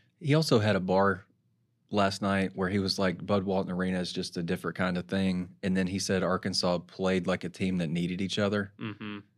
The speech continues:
Speaker 1: My gosh, dude! Like, if you're Eric Musselman, that's gotta make you happier almost than the win itself, that a coach is, is saying that about your guys, that he can, you know, he can just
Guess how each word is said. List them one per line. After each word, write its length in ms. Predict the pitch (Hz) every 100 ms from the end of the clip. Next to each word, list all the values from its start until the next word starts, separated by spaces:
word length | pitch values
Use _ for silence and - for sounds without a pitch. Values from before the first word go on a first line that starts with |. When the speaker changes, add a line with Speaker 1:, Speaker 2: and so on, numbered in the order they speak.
| _ _ -
Speaker 1:
My 260 | - 95 87
gosh, 340 | 87 85 80
dude! 280 | - 87 85
Like, 340 | 87 82 - _ _ _ _ _ -
if 160 | 98 107
you're 120 | 107
Eric 240 | 98 92
Musselman, 460 | 90 90 - 101 95
that's 220 | 90 -
gotta 240 | 104 95
make 320 | 90 92 90 92
you 200 | 90 85
happier 600 | 95 90 - 87 90 87
almost 540 | 92 90 87 85 - - _ _ _ _ _ -
than 140 | 95
the 60 | 90
win 160 | 90 90
itself, 640 | 85 - 95 87 - - _ -
that 260 | 92 87 - -
a 80 | -
coach 320 | - 90 -
is, 220 | 85 -
is 160 | 85 85
saying 240 | 95 90
that 200 | 90 87 87
about 280 | 87 90 87
your 100 | 87
guys, 420 | 87 87 87 85
that 140 | 92
he 120 | 90 90
can, 320 | 95 87 85 _ _ _ _ _ _
you 80 | -
know, 80 | 101
he 100 | 92
can 180 | 90 87
just 360 | 82 87 - -